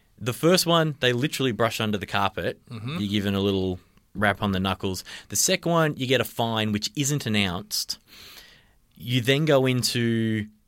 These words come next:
Speaker 1: the testing policy where you
Speaker 2: Yeah.
Speaker 1: can be tested at any time during the year, and they've been popped again. Uh, they think most of these two are probably, um, for marijuana, which is legal in a whole bunch of states, but still not in the N F L.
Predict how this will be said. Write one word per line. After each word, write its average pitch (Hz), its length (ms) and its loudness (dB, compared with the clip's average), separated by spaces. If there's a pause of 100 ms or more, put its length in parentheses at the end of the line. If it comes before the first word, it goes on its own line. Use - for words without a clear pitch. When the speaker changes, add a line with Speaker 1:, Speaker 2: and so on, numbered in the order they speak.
(140)
Speaker 1:
the 110 100 -4
testing 135 400 0
policy 110 340 0
where 113 60 0
you 117 40 0
Speaker 2:
Yeah. 107 60 -4
Speaker 1:
can 120 80 -4
be 110 80 -4
tested 113 400 -2
at 104 100 0
any 127 220 0
time 110 240 0
during 104 220 0
the 101 60 0
year, 98 320 0 (300)
and 110 120 -2
they've 104 120 -2
been 117 200 -2
popped - 280 -4
again. 95 400 -2 (540)
Uh, - 40 -14 (160)
they 139 160 4
think 208 300 -2
most 135 420 0
of 139 80 -10
these 127 280 0
two 110 360 -4
are - 40 -6
probably, 107 720 -2 (240)
um, 95 220 -2
for - 180 -6
marijuana, 98 520 2
which 95 160 -4
is 104 160 -4
legal 104 360 0
in 92 80 -2
a 87 40 -4
whole 95 140 -2
bunch 101 260 -2
of 95 80 -2
states, 98 380 0
but - 160 -10
still - 280 0
not 139 120 0
in 113 60 -8
the 107 120 0
N 104 80 0
F - 160 -8
L. 107 280 -2